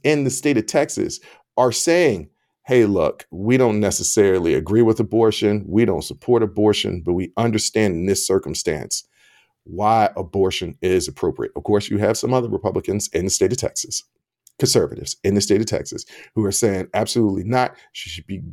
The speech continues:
giving birth to that baby and the right to life."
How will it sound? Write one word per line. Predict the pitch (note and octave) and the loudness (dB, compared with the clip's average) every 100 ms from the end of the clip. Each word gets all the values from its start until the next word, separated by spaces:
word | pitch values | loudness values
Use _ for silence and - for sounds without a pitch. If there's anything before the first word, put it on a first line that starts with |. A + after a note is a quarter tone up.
| - - E2+ | -18 -14 0
giving | C3 B2 G2 | 2 2 2
birth | B2 A#2+ | 2 2
to | A2+ | 2
that | A2 G#2 - | 2 2 2
baby | A2 G2+ G#2 - - _ - | 2 2 0 -6 -20 _ -6
and | G#2 | -2
the | G2 | 2
right | F#2+ E2+ | 0 0
to | D#2 | -4
life." | - - | -4 -8